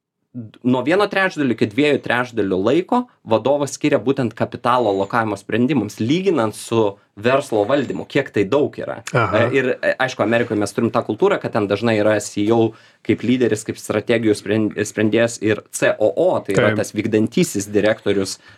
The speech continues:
Speaker 1: daro kasdie-, kasdienę veiklą. E, tai, sakykim, struktūra leidžia tą daryti, bet tai yra labai, labai didelis darbas ir didžioji laiko dalis yra skirta būtent galvot apie kapitalo alokavimą.
Speaker 2: Ir čia, e, grįžtam prie, prie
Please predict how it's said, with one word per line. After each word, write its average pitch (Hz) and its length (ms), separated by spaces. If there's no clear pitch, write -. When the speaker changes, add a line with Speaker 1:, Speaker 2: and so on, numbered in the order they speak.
Speaker 1:
daro 110 360
kasdie-, 98 420
kasdienę 104 440
veiklą. 123 440
E, 104 120
tai, 120 100
sakykim, 123 400
struktūra - 560
leidžia 101 560
tą 87 140
daryti, 110 340
bet 110 160
tai 113 140
yra 120 100
labai, 110 460
labai 123 320
didelis 107 720
darbas 117 640
ir 107 240
didžioji 110 480
laiko 110 320
dalis 107 340
yra 104 140
skirta 120 400
būtent 110 380
galvot 104 260
apie 101 180
kapitalo 101 540
alokavimą. 95 480
Speaker 2:
Ir 120 160
čia, 127 320
e, 113 480
grįžtam 117 480
prie, 117 320
prie 113 400